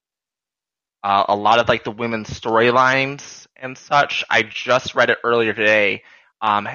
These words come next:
is moving to a different position within the company. Uh, yeah, here it is. Okay. Uh, I'll read it right quick. Uh, Johnny Russo has served as a creative writer for W W E since twenty eleven. Uh,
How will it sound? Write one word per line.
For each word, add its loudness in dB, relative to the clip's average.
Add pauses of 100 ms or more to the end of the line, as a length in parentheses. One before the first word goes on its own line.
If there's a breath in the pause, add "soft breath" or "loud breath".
(100)
is -10 (120)
moving -4
to -14
a -4
different -6
position -4 (340)
within -4
the -2
company. -6 (640)
Uh, 2 (100)
yeah, 2
here 2
it 4
is. -2
Okay. 0 (340 soft breath)
Uh, 4
I'll 4
read 0
it -6
right -2
quick. -4 (240)
Uh, 4
Johnny 0
Russo -4
has -6
served -2
as -2
a -6
creative -2
writer 4
for -10
W -4
W -4
E -6
since -12
twenty -10
eleven. -2 (560)
Uh, 2